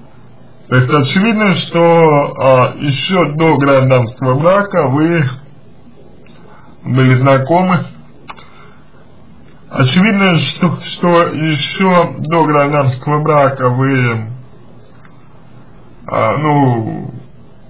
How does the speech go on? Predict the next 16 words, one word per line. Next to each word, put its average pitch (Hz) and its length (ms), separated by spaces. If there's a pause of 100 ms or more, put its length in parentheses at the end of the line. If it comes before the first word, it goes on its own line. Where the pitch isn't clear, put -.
(180)
находились 151 600
в 135 60
отношениях. 170 1040 (1300)
И, - 120
и 233 360 (120)
очевидно, 175 640
что 165 340
еще 160 800 (1000)
до 151 300
гражданского 131 720
брака 175 800
у 127 140
вас, 151 320 (1120)
скорее 131 420
всего, 185 400
я 127 500